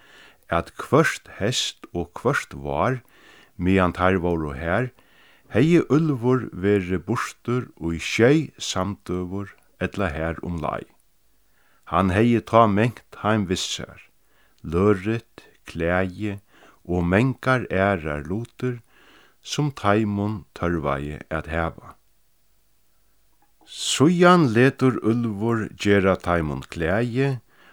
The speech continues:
og ger tær vel út til ferðar. Tað skilst á konufólkunum, at teimum tykir nógv fyri at skiljast. Tó mest tøy yngru.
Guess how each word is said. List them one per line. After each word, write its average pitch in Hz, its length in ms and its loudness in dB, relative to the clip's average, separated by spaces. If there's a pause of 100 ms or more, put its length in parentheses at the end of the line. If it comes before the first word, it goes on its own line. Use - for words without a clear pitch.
(140)
og 156 240 0
ger 113 280 4
tær 90 440 -2
vel 117 400 2
út 92 420 -6
til 82 220 -6
ferðar. 71 500 -10 (960)
Tað 78 240 -2
skilst - 400 -2
á 95 80 2
konufólkunum, 104 1040 -4 (560)
at 143 180 0
teimum 131 460 2
tykir 101 420 -2
nógv 110 380 0
fyri 90 500 -4
at 82 160 -6
skiljast. - 800 -8 (1000)
Tó 123 220 6
mest 120 580 0
tøy 127 220 -2
yngru. 78 560 -10